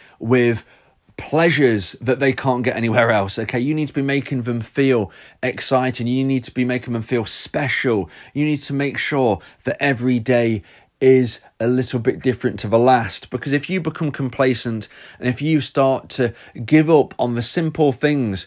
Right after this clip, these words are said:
which make a relationship magical, then you will eventually be dumped. So what are the key elements of complacency? What are the things you need to be careful of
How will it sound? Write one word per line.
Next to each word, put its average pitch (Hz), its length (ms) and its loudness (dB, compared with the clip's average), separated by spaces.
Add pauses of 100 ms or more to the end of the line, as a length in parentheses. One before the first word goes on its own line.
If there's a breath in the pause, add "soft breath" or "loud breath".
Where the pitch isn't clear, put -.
(160 soft breath)
which 113 200 -2
make 135 300 0
a 120 80 0
relationship 123 800 0
magical, 113 840 -2 (440)
then 127 320 2
you 135 260 6
will 123 160 4
eventually 113 720 -2 (340 loud breath)
be 113 140 2
dumped. 90 500 -2 (300 loud breath)
So - 220 4
what 175 280 4
are 156 260 4
the 123 100 -4
key 139 400 0
elements 123 420 0
of 113 100 -6
complacency? 113 720 -2
What 127 340 2
are 143 180 0
the 127 100 -4
things 135 280 -2
you 127 120 0
need 135 220 0
to - 60 -16
be - 80 -6
careful 127 540 -2
of 98 240 -2